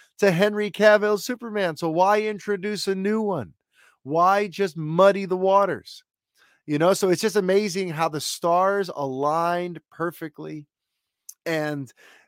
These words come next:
this was not set in stone. I, I, I hear there's some scoopers out there that are trying to treat this like, "Yeah, see, I told you this was a scoop that I said a year ago or seven months ago." <laughs> And it's like,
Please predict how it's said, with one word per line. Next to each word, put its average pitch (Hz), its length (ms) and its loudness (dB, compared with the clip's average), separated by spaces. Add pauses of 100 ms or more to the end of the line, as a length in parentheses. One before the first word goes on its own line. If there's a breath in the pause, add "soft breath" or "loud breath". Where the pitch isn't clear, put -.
this 214 200 8
was 208 220 2
not 190 400 2
set - 400 0
in 131 120 -10
stone. 156 460 0
I, 135 180 0
I, 127 280 -4
I 139 60 2
hear 185 220 6
there's 180 300 2
some 165 160 -4
scoopers 165 720 -6
out 127 240 -2
there 107 400 -6 (400 soft breath)
that 165 120 4
are 156 120 4
trying 196 340 4
to 190 80 -2
treat 202 380 -2
this 175 200 -2
like, 139 220 -2
"Yeah, 175 400 4
see, 185 320 -2
I 165 160 0
told 196 420 4
you 151 140 -2
this 202 240 0
was 180 220 -2
a 151 100 -4
scoop - 640 -2 (320 soft breath)
that 151 140 0
I 208 280 4
said 214 400 -2
a 190 140 -6
year 226 340 0
ago 180 400 2
or 147 220 -2
seven 220 440 0
months 196 300 -4
ago." 180 320 0
<laughs> 175 60 -2
And 180 80 -6
it's - 180 -14
like, 160 300 -4